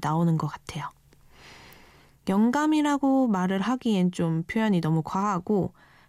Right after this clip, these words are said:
그냥 제가 평소에 하는 생각들이 가사가 되다 보니까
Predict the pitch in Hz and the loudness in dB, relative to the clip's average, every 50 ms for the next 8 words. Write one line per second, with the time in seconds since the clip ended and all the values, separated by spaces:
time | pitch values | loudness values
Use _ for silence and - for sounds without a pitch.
0 | _ - - - 170 160 160 165 160 - 156 156 151 - - - 285 302 302 294 | _ -12 -8 -6 -4 -2 -2 -4 -4 -6 -8 -8 -8 -6 -4 -2 0 0 0 0
1 | - 254 208 214 233 220 196 190 233 226 214 214 - 254 254 262 - - _ - | 0 0 0 0 0 0 0 0 0 0 0 0 0 -2 -2 -2 -4 -6 _ -4
2 | - 170 170 165 165 - - 170 - - 180 180 175 175 - 165 - 180 180 - | -2 0 0 0 -2 -2 -4 -4 -4 -2 -2 -2 -4 -4 -4 -4 -4 -4 -4 -2
3 | 165 151 151 147 - - 202 196 180 | -2 -4 -4 -6 -6 -4 -4 -4 -4